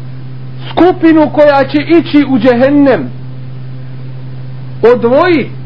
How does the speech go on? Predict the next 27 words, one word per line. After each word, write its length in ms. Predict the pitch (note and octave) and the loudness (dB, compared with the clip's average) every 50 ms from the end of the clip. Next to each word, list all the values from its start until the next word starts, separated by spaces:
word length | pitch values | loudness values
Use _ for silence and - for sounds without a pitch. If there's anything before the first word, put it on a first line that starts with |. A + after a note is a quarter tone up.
| - - - - - - - - - A3+ B3 | -12 -12 -12 -12 -12 -12 -12 -2 2 4 4
od 80 | B3 - - | 4 2 -2
svoje 400 | C#4 D4 D#4+ E4 D#4 C4+ - - | -4 -2 0 0 0 0 0 0
porodice, 560 | C#4+ D#4 E4 E4 D#4+ C#4+ C#4+ C4+ - - D4 C4 B3+ | 2 2 4 4 4 4 2 2 2 2 4 4 4
od 100 | B3+ B3+ | 4 2
svoga 420 | B3+ C#4+ D#4+ D4+ B3+ C4+ C4 C4 B3+ | -2 -2 -2 0 2 2 2 2 2
poroda.” 500 | C#4 D4+ D#4+ D#4+ D4 A#3+ - D3 B2+ - - - - - - - - - - - - - - - | 2 2 2 4 2 2 2 0 -2 -4 -10 -12 -14 -14 -14 -14 -14 -14 -14 -14 -12 -12 -8 -2
A 200 | - G#3+ A#3 A#3 | 0 0 0 2
svi 160 | - D4+ D#4+ - | 2 2 2 2
smo 200 | - D#4 D4 C#4+ | 2 2 4 4
mi 140 | C#4 C4+ | 4 4
Adem 340 | B3+ B3+ C4+ C4+ C4 C4 B3+ | 4 4 2 2 2 2 2
alejhisselamov 760 | B3 A#3+ A#3+ A#3+ A#3+ A#3 A#3 B3+ B3 B3 B3+ B3+ B3+ A#3+ A3+ G#3 - | 2 2 0 0 -2 -2 0 2 2 4 4 4 4 2 2 2 4
porod. 280 | B3+ C#4 C#4 C4 B3 - - - - - - - - - - - - - - - - - - - - - - | 2 4 4 2 0 -2 -6 -10 -12 -12 -12 -12 -12 -12 -12 -12 -12 -12 -12 -12 -12 -12 -12 -12 -12 -4 0
„Izdvoji 580 | - D4+ C#4+ A#3+ G#3+ C4+ F4+ G4 F#4+ F4 C#4+ - | 2 4 4 4 4 4 4 4 4 4 2 2
skupinu 460 | A#3+ F4+ G4 G4+ G4+ F4 E4+ E4 D4 | 2 2 2 2 4 2 4 4 2
koja 260 | A#3 D4 C#4+ C#4 C4 B3+ B3+ | 2 2 2 2 2 2 0
će 80 | C4+ C4 A#3 | 0 0 0
u 60 | C4 A3+ | 0 0
džehennem.” 520 | A3 A3+ G#3+ A3+ G#3+ G#3+ G#3+ G3+ E3 C#3 C3 - - - - - - - - - - - - - - - - - | 0 2 2 2 0 0 0 -2 -4 -4 -6 -8 -12 -12 -12 -12 -12 -12 -12 -12 -12 -12 -12 -12 -12 -12 -8 -2
A 140 | - G3+ A3 - | 0 0 2 2
pita 500 | D4 E4+ F4 - - E4 D#4 D#4 C#4+ C#4+ | 4 4 4 4 4 2 2 2 2 2
Adem 220 | D4 C#4 D4+ C#4+ C#4+ | 2 2 2 4 4
alejhisselam: 840 | C#4+ C#4+ C#4+ D4 D4+ C#4+ C4 - - C#4+ C#4+ C#4 B3+ G#3+ F3 E3+ - - - - - - - - - - - - | 4 4 4 4 2 2 2 2 2 2 4 4 2 2 0 -4 -8 -10 -12 -12 -12 -12 -12 -12 -12 -12 -4 0
„A 180 | - B3+ B3+ | 0 0 2
koliko 500 | - D4 D4 D#4 F4+ F#4+ F4 - E4 F4+ E4+ | 2 2 4 4 4 4 2 2 2 2 4
je 180 | D#4 D4+ D4 | 4 2 2
to 120 | - E4 | 2 2